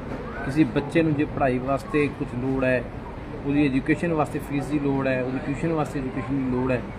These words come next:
ਜਾਂ ਉਹਨਾਂ ਨੂੰ ਕੋਈ ਦਵਾਈ ਚਾਹੀਦੀ ਹੈ, ਕਿਸੇ ਬੱਚੇ ਨੂੰ, ਕਿਸੇ ਬੱਚੇ ਨੂੰ, ਕਿਸੇ ਪਰਿਵਾਰ ਨੂੰ ਕੋਈ ਰਸਦ ਚਾਹੀਦੀ ਹੈ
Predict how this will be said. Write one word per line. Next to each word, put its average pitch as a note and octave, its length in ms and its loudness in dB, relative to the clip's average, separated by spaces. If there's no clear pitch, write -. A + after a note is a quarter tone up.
ਜਾਂ D3 140 6
ਉਹਨਾਂ D3+ 240 4
ਨੂੰ D3+ 120 2
ਕੋਈ D3 160 0
ਦਵਾਈ C#3 320 2
ਚਾਹੀਦੀ C3+ 380 2
ਹੈ, C3 80 -2
ਕਿਸੇ C3+ 160 0
ਬੱਚੇ B2+ 300 2
ਨੂੰ, B2+ 260 2
ਕਿਸੇ D3 160 2
ਬੱਚੇ C#3 300 -2
ਨੂੰ, D3 240 0
ਕਿਸੇ D#3 140 2
ਪਰਿਵਾਰ D3+ 500 6
ਨੂੰ D#3 180 2
ਕੋਈ D3 180 2
ਰਸਦ C#3 280 -2
ਚਾਹੀਦੀ D3 380 0
ਹੈ A#2 60 -2